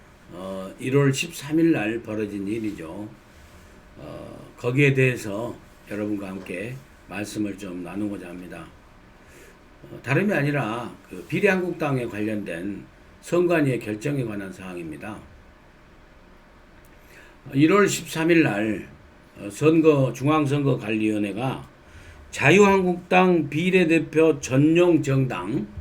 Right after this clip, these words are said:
비례자유한국당 이 명칭을 경론 끝에, 어, 사용할 수 없다라고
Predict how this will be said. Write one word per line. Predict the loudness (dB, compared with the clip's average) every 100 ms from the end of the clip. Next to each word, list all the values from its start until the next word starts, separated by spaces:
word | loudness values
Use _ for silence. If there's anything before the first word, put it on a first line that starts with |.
| -16 -18 -20 -18 -6 -2 0 -2 -4 -12 -20 -20 -4
비례자유한국당 | 2 4 8 8 8 4 0 4 4 2 0 -4 -4 -4 -4 -6 -12 -20 -20 -20 -6
이 | 0 0
명칭을 | 0 -2 -4 -2 0 0 -2 -4 -16 -20 -20 -20 -20 -20 -14
경론 | 0 6 8 8 8 8 6 2
끝에, | -2 -2 -6 0 2 0 -6 -20 -20 -20 -20 -20 -18
어, | -16 -14 -14 -16 -16 -16 -18 -20 -20 -20 -20
사용할 | -6 -2 0 0
수 | 0
없다라고 | 0 4 4 4 -6 -20 -20 -20 -20 -20 -20 -20 -12 -6 2 2 2